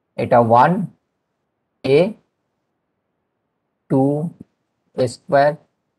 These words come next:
থ্রি, এ কিউ, এইভাবে যাবে। বুঝতে পারলে?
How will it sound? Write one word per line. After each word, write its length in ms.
থ্রি, 260
এ 120
কিউ, 220
এইভাবে 380
যাবে। 160
বুঝতে 220
পারলে? 180